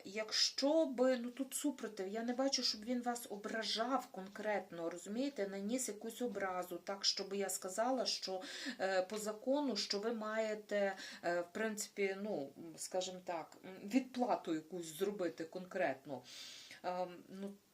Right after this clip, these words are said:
все, що зв'язано з праведним, ну, тут навіть не можу сказати з гнівом,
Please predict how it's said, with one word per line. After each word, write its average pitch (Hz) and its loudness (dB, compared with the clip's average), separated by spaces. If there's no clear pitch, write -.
все, 302 8
що 285 -2
зв'язано 262 4
з - -4
праведним, 185 2
ну, 240 6
тут 247 4
навіть 311 8
не 311 4
можу 302 4
сказати 277 4
з 196 -4
гнівом, 202 2